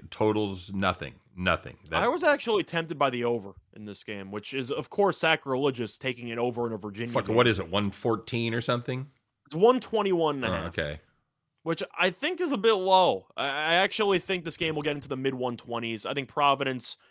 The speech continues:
Speaker 2: has enough offense to score against this Virginia defense,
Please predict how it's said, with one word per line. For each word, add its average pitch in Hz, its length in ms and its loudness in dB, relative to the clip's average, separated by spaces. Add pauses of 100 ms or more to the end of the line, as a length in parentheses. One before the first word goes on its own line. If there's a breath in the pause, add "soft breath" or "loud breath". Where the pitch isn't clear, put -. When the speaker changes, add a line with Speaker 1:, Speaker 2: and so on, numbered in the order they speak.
(200 soft breath)
Speaker 2:
has 147 200 2
enough 156 240 6
offense 143 520 0
to 127 120 -10
score 135 480 -2
against 127 260 -6
this 110 100 -14
Virginia 117 340 -8
defense, 107 680 -10